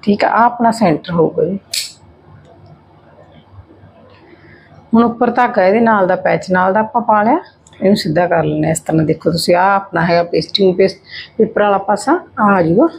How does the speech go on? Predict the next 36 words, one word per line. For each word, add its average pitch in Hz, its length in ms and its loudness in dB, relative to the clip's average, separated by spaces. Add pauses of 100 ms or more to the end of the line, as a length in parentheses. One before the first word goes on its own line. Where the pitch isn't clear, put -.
(140)
ਸਿੱਧਾ 147 340 -2
ਪਾਸਾ। - 520 -12
ਠੀਕ 240 240 0
ਆ, 381 40 2 (880)
ਹੁਣ 208 120 6
ਇਹਦੇ 214 120 2
ਤੇ 220 100 0
ਲਾਉਣੇ 165 260 2
ਆਪਾਂ 240 260 0 (260)
ਲੈਸ। - 380 0 (3500)
ਇਸ 214 100 0
ਤਰ੍ਹਾਂ 214 220 -2
ਆਪਾਂ 196 140 -6
ਪੈਚ 196 360 -2
ਨੂੰ 208 160 4
ਨਾ 302 100 4
ਸਿੱਧਾ 208 360 0
ਰੱਖ 208 220 -2
ਲਿਆ 233 140 2
ਹੁਣ, 330 220 4 (880)
ਤੇ 233 80 4
ਜਿਹੜੀ 220 260 4
ਆਹ 208 140 2
ਵਾਲੀ 254 280 4
ਲੈਸ 170 380 2
ਆ - 20 0
ਨਾ 302 200 2 (420)
ਆਪਾਂ - 220 -2
ਲਾਉਣੀ 185 420 2
ਆ, - 140 0
ਇਹ 220 140 6
ਲੈਸ 202 360 0
ਨੂੰ 185 100 2
ਆਪਾਂ 185 220 -2
ਪੁੱਠੀ - 420 -2
ਰੱਖਾਂਗੇ। 80 520 -2